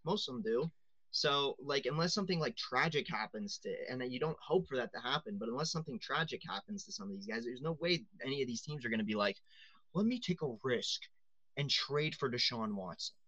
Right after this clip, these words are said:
It's just not gonna happen. So, I think the Browns might be stuck for a little bit. But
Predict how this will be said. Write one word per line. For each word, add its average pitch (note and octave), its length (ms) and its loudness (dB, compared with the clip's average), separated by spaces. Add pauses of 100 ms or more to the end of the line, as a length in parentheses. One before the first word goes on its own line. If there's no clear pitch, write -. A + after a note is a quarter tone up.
(140)
It's D#3 100 2
just F3+ 180 4
not E3 220 4
gonna B2+ 140 0
happen. G#2+ 340 -2 (560)
So, C#3 480 4 (320)
I A#2 80 -8
think F3 240 2
the - 60 -4
Browns D3+ 400 2
might D3 120 0
be B2+ 80 -8
stuck A3 360 0
for C3+ 100 0
a A#2 60 4
little G2 200 -2
bit. E2 200 -8 (1120)
But D3 380 2